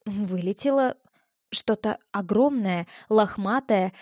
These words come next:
похожее на тибетского мастифа размером с медведя,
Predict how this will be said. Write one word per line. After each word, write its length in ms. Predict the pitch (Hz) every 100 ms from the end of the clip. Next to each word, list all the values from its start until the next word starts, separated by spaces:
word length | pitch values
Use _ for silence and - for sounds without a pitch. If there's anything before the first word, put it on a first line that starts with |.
| -
похожее 580 | - 254 302 311 269 294
на 140 | 285
тибетского 600 | 277 269 269 277 - 269
мастифа 720 | 262 269 254 - 311 294 202 196
размером 520 | 202 202 214 208 208
с 140 | -
медведя, 600 | 233 233 240 202 175 175